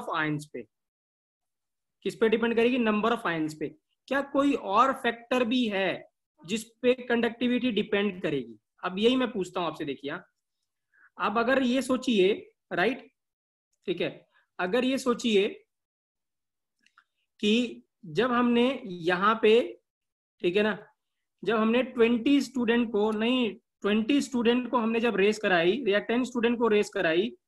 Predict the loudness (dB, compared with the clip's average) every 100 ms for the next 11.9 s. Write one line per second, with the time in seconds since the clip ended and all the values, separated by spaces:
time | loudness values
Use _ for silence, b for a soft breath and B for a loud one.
0 | _ -4 -2 -2 -2 -4 -4 -4 -2 -2
1 | -2 -14 _ _ _ _ _ -6 -2 0
2 | 0 0 -4 -2 2 2 2 -2 0 2
3 | 2 0 0 0 0 -6 _ _ -8 -4
4 | -4 0 -2 0 -2 -2 -4 -2 -2 -4
5 | -8 -6 -2 -2 -4 -6 -8 -8 _ _
6 | _ -2 0 -2 -2 0 0 0 -2 0
7 | 0 -4 -10 -2 0 2 2 -2 -6 -16
8 | _ _ _ _ _ _ _ _ -20 -20
9 | _ _ _ -2 0 0 0 2 2 2
10 | -2 -12 _ _ _ -8 -6 -2 -2 -2
11 | -6 -10 _ _ _ _ _ -8 -8